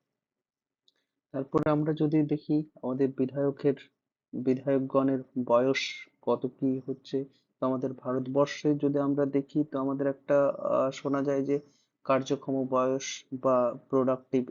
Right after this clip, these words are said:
এজ গ্রুপ, কিন্তু সেটা কিন্তু, আহ, পনেরো থেকে ঊনষাট মানা হয় বা অনেক ক্ষেত্রে অনেক জায়গাতে বলা হয়েছে পনেরো থেকে পঁয়ষট্টি সাল পর্যন্ত। কিন্তু আমরা এই ভিডিওটার ক্ষেত্রে আমরা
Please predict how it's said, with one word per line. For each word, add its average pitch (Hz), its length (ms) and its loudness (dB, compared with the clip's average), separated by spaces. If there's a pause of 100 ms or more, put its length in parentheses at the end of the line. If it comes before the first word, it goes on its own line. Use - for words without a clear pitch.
(100)
এজ 123 280 0
গ্রুপ, - 200 -10 (680)
কিন্তু 143 240 -2
সেটা 143 300 0
কিন্তু, 147 640 2
আহ, 127 360 2 (100)
পনেরো 135 300 0
থেকে 135 540 0 (260)
ঊনষাট 131 500 -2 (340)
মানা 123 280 0
হয় 127 300 -6
বা 143 240 -4
অনেক 160 280 -2
ক্ষেত্রে 156 380 -2
অনেক 143 300 0
জায়গাতে 143 340 0
বলা 135 280 2
হয়েছে 135 340 0
পনেরো 127 260 -2
থেকে 131 240 -4
পঁয়ষট্টি 127 500 -4
সাল 117 200 -6
পর্যন্ত। 127 600 -4 (640)
কিন্তু 147 200 4
আমরা 147 280 8
এই 151 80 8
ভিডিওটার 143 560 6
ক্ষেত্রে 147 440 0
আমরা 131 360 2